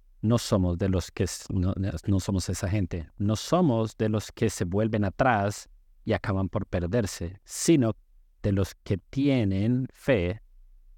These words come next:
y preservan su vida.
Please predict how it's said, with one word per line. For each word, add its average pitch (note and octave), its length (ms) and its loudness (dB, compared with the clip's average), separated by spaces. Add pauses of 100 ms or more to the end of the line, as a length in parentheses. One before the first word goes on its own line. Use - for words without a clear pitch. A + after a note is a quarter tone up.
(1080)
y A#2 420 2 (500)
preservan F#2+ 760 0 (420)
su - 260 -4
vida. D#2+ 380 -2